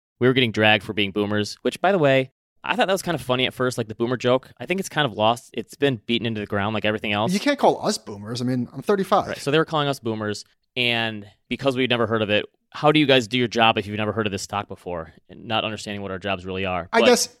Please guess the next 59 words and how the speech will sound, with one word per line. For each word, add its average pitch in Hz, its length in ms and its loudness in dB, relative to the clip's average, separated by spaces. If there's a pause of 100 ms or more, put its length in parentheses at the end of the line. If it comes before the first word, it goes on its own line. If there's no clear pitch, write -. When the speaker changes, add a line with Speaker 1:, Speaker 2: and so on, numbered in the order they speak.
Speaker 2:
for - 240 4
the 214 100 4
record, 151 380 4
I 151 140 4
have 202 240 2
heard 156 220 2
of 98 100 -4
it. 101 160 -14
I 113 100 -6
mean, 123 240 -2 (100)
I 156 80 4
don't 175 100 6
know 156 80 6
what 135 120 2
it 110 60 -8
is. - 400 -4 (240)
Speaker 1:
This 277 180 2
is 330 100 -2
the 294 60 2
good 220 160 4
thing, 214 120 0
I 196 60 6
think, 190 180 -2
about 147 320 0
getting 151 220 4
older. 110 340 2 (300)
You 185 120 0
don't 240 160 4
have 190 280 -4
to - 60 -6
care 117 200 -4
about 104 180 -2
every 107 180 -2
one 98 160 0
of 82 60 -6
these. 57 380 -10 (280)
It 196 140 0
can 226 220 2
just 196 180 2
be 160 80 4
something 151 300 0
that 123 120 2
you 127 120 2
pay 143 220 -2
attention 135 320 -2
on 131 40 -2
the 120 80 -2
periphery. 123 380 -2
Like, 104 180 2 (280)
you 147 100 0
don't 185 120 0
have 175 200 -2
to 156 60 -6
be 143 100 4
involved 123 320 4
in 110 60 2
everything. 120 300 2
I 104 100 0
think 185 280 0